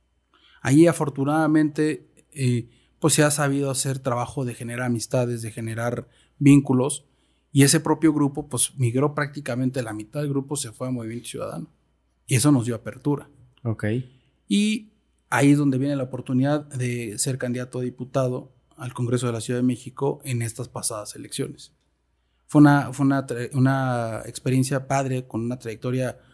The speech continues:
Speaker 1: bonita durante la campaña. Fue una campaña muy rápida. Ya fue una campaña que duró muy poco, fueron dos meses,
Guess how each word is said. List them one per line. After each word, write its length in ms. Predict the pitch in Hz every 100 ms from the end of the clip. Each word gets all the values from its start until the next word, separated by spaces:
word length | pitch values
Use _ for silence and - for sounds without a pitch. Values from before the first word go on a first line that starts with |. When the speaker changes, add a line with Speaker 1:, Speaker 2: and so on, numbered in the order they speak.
| _ -
Speaker 1:
bonita 440 | 127 127 135 139
durante 320 | 131 117 117
la 100 | 120
campaña. 360 | 120 127 156 151
Fue 80 | 143
una 120 | 147
campaña 320 | 135 120 135
muy 180 | 127 123
rápida. 380 | 123 113 120 117 - _ _ _ _ _ _ _ _ _ _ _ _ -
Ya 120 | 113
fue 160 | -
una 100 | 131
campaña 360 | 127 107 117 127
que 100 | 123
duró 140 | 107
muy 200 | 117 117
poco, 300 | 117 110 -
fueron 200 | - 110 107
dos 180 | 107
meses, 400 | 107 107 101 -